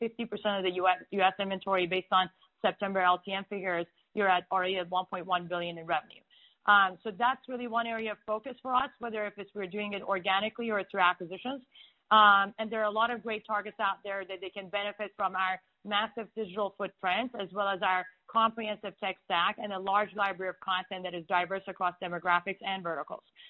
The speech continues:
Uh, at the same time, we obviously see great benefits in growing our SaaS solutions. We build a very robust end-to-end solution, and we see great benefit in, uh,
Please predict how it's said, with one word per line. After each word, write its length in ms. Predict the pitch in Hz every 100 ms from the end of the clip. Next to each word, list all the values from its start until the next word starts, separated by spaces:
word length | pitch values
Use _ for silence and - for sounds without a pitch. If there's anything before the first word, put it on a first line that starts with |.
| - _ -
Uh, 280 | 208 202 202
at 100 | 214
the 100 | 202 -
same 240 | 294 320 277
time, 420 | 254 220 202 202
we 100 | 208
obviously 400 | 208 214 233 226
see 140 | 233 180 180
great 320 | 190 214 220
benefits 460 | 214 208 214 220 214
in 100 | 214
growing 320 | 196 202 208
our 220 | 202 196 190 _ _ -
SaaS 220 | 220 214 -
solutions. 460 | 208 226 277 269 196
We 100 | 202
build 280 | 214 214
a 40 | 202
very 260 | 202 214
robust 420 | 220 214 196 202 208 -
end-to-end 340 | 202 - 202 190
solution, 380 | 190 202 254 247
and 140 | 214
we 140 | 196 -
see 100 | 208
great 280 | 170 202 175
benefit 360 | 202 202 208 208
in, 140 | 196 - - _ -
uh, 260 | 208 190